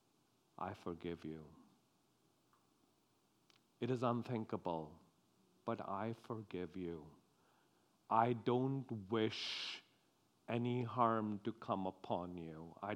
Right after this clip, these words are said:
don't wish any hellfire and bim-, brimstone upon you. I wish that you would know Jesus. I just want to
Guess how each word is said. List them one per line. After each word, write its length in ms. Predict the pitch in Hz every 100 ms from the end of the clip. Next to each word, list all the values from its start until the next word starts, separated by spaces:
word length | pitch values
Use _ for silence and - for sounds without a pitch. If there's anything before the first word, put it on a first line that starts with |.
| 98
don't 400 | 123 123 127 127 - 104
wish 520 | 113 113 110 - - - - - -
any 300 | 113 120 120
hellfire 1040 | 104 120 110 - - 104 95 101 98 98
and 280 | 98 98 87
bim-, 260 | 107 98 92
brimstone 800 | 95 113 113 110 - 117 104 101
upon 480 | 92 - - 92 92
you. 320 | 90 90 90 87 - - - - _ _ _ _ -
I 200 | 101 110
wish 420 | 104 104 101 -
that 140 | 98 98
you 160 | 98 92
would 240 | 90 87
know 240 | 85 85 80
Jesus. 540 | 80 76 - 73 76 - - - - - _ _ _ _ _ _ _ _ _ _ _ _ _ _ _ _ _ - _ -
I 100 | 104
just 340 | 101 107 - 101
want 180 | 95
to 80 | 101